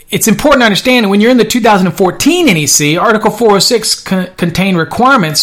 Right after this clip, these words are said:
for the associated, association of different types of receptacles, such as an isolated ground type receptacle, water resistant, tamper resistant receptacles,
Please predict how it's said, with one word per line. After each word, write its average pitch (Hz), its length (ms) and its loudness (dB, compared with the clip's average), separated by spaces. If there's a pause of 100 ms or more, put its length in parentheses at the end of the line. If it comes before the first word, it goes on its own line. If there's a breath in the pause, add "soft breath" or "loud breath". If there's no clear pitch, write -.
for 175 140 -2
the 165 100 0
associated, 180 600 0 (300 loud breath)
association 196 500 0
of 156 180 -2
different 185 400 -2
types - 380 -2
of 185 80 -4
receptacles, 156 720 -2 (280 loud breath)
such 202 360 0
as 185 180 0
an 165 120 -2
isolated 160 520 -2
ground 208 380 0
type 220 240 -2
receptacle, 202 680 0
water 180 260 2
resistant, 196 720 0
tamper 185 320 -2
resistant 190 560 -2
receptacles, 190 680 -2